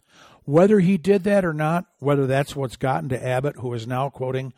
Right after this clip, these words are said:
Article one, Section ten of the Con-, uh, Constitution, maybe it had to just get so bad that they took this position and have known about it? I don't know. But the point is,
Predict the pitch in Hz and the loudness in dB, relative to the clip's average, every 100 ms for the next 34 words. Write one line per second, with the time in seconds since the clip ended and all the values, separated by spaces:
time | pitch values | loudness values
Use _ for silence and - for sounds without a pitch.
0 | _ _ - 123 127 123 120 123 123 - | _ _ -6 -4 -4 -6 -6 -6 -6 -6
1 | 123 - 117 135 123 117 107 120 117 110 | -8 -10 -12 -8 -8 -8 -8 -8 -10 -12
2 | - 123 - 117 117 - 104 123 120 151 | -10 -10 -8 -12 -12 -16 -14 -14 -14 -16
3 | - _ _ _ _ _ - 135 143 156 | -18 _ _ _ _ _ -8 -2 2 4
4 | 143 117 131 127 113 131 110 131 113 - | 2 0 -2 -4 -6 -8 -6 -8 -8 -6
5 | 147 147 143 151 131 113 104 - _ _ | -4 -2 0 2 0 -2 -8 -18 _ _
6 | _ 131 - 127 107 156 160 - 156 - | _ -8 -4 -6 -6 -8 -6 -6 -8 -8
7 | 147 139 151 185 139 127 107 117 120 151 | -8 -6 -8 -8 -10 -10 -12 -10 -6 -4
8 | 147 175 175 - 165 147 151 151 147 131 | -2 -2 -4 -4 -4 -2 -6 -6 -10 -12
9 | - _ _ _ _ _ _ _ _ 151 | -16 _ _ _ _ _ _ _ _ -4
10 | 143 - 226 226 175 151 135 | -4 2 2 4 4 2 0